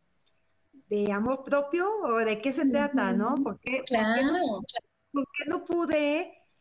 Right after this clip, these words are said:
Speaker 1: eh, ser como yo quería ser con mis otras relaciones, ¿no? O sea,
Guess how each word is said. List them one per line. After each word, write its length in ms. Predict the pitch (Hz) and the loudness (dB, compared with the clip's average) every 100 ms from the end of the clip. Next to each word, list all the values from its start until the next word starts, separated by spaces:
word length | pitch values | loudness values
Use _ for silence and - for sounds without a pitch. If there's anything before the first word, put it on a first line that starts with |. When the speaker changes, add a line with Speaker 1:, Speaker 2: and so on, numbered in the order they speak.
| _ _ _ _ | _ _ _ _
Speaker 1:
eh, 680 | - 220 220 214 202 208 202 208 202 - - | -4 -2 0 2 2 2 2 2 0 -4 -14
ser 720 | - - 277 277 311 339 - _ _ _ _ _ | -8 0 2 2 0 -2 -12 _ _ _ _ _
como 280 | 233 220 233 | -2 0 0
yo 220 | 302 339 | 0 2
quería 360 | 392 311 302 311 | 2 2 2 0
ser 340 | 269 247 277 | 0 -2 -2
con 180 | 262 233 | -4 -2
mis 200 | 208 196 | -2 0
otras 600 | 214 226 247 240 220 202 | -2 -2 0 0 -2 -2
relaciones, 680 | 208 214 220 330 302 180 180 | -2 -2 -2 -2 0 -2 -2
¿no? 280 | 214 262 190 | -2 -2 -2
O 40 | |
sea, 320 | 185 190 185 | -2 -4 -4